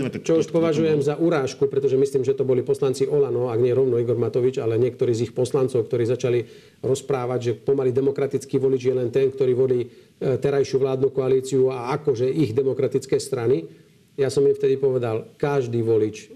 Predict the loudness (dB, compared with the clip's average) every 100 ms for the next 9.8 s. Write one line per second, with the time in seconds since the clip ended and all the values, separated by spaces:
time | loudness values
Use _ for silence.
0 | -12 -2 0 2 0 0 0 -2 -4 -4
1 | -2 0 2 0 -4 -12 -8 -6 -2 0
2 | 0 0 0 0 0 -2 0 0 2 2
3 | 2 0 0 -2 0 2 0 0 0 0
4 | 0 0 0 -2 -4 -14 _ -8 -2 0
5 | 2 0 0 0 0 0 0 0 0 0
6 | 0 0 0 0 0 2 0 0 0 0
7 | 2 2 0 0 0 2 2 0 0 0
8 | 0 -2 -4 -8 -6 0 2 2 -2 -4
9 | 0 2 2 0 -2 0 0